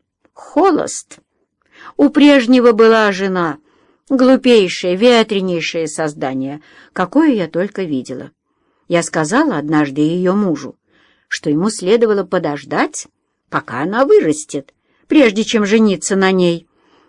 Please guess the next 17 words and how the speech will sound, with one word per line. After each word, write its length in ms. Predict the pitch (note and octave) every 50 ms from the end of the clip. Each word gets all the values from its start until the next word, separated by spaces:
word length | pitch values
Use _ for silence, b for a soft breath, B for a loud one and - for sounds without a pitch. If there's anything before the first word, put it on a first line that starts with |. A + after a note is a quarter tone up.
| _ _ _ _ _ -
Он 200 | - G#3 G3+ G3+
ответил, 600 | F#3+ F#3+ - G3+ E3+ D#3+ C#3 - - - - - _ _ _ _ b b b b b
что 240 | b - - - F#3+
хотел 420 | - - F#3 F3+ - - G3+ G3
воспитать 720 | F#3 F#3 F3+ - - - E3 D3+ - G#3+ A#3+ D4 D4 - F#3
её 320 | F3 D#3+ D#3+ F3 F#3+ G3
сам. 560 | F3 - - - G3 F3 F3 D#3 C#3 C3 C3+ _ _ _ _ b b b b b b b b b b b b b b b b b b b b
Но 160 | G#3+ A3 G#3+
чего 600 | - - - G3+ G3 F#3 F#3 B3+ E4 G4 G4+ F#4+
же 160 | D#4 D#4 D#4+
ещё 340 | D#4 D4+ D4+ - - C#4 B3+
ожидать 560 | A#3+ G#3+ F#3+ G3+ F#3 F#3+ F#3+ G#3+ A3+ G#3+ -
от 160 | F#3+ E3+ -
мужчины? 800 | F#3 E3 D#3 - - - - G3+ A3+ C4+ C#4+ C4 A3 E3 - - _ _ _ _ _ _ _ _ _ _ _ _ _ _ _ _ _ _ _ _ -
Довольно 580 | A3+ G#3 G3+ A#3+ F#3 F#3 F#3 G3+ G3 G#3 A3
трудно 460 | A3 - B3 A#3 G3+ F#3 E3+ F#3 F#3+
определить, 640 | G3 F#3+ - A3 G#3 G3 A#3 B3 A3+ G#3 D#3+ D3